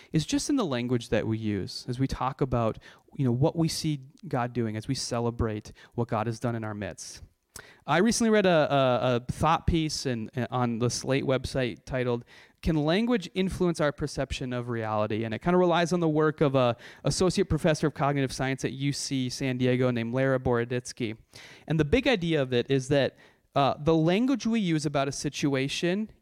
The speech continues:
influences how we think about it and how we move forward from it. Okay, so she gives a couple examples. So, like, let's say we're talking about an economy that's not doing very well. Let's imagine we, we use,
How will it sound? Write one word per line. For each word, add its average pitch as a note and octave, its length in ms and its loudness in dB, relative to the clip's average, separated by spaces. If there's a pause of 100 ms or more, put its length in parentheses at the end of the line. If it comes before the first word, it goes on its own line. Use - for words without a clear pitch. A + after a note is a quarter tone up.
influences F3 720 0
how E3+ 260 0
we D#3+ 200 0
think D#3+ 280 -6
about G#3+ 300 0
it D#4 160 -2 (840)
and D3 100 0
how E3+ 160 0
we E3 160 4
move D3+ 220 2
forward A#2+ 600 0 (200)
from A#2 260 -2
it. F2+ 140 -12 (240)
Okay, G#3 180 6
so F3+ 160 2
she G#3 160 0
gives G#3 160 2
a G#3 60 4
couple F#3+ 320 2
examples. C#3 640 -2 (260)
So, D#3+ 180 4
like, F3 200 6
let's G#3 100 2
say A#3 120 4
we're G3 100 6
talking F3 400 2
about D#3+ 100 4
an C#3 80 0
economy B2+ 640 -2
that's A#2+ 200 -6
not C3 200 -2
doing B2+ 300 0
very A2 200 -2
well. - 300 -6 (800)
Let's F#3 220 2
imagine G3+ 400 4
we, F3+ 220 4 (260)
we E3+ 120 4
use, E3 260 2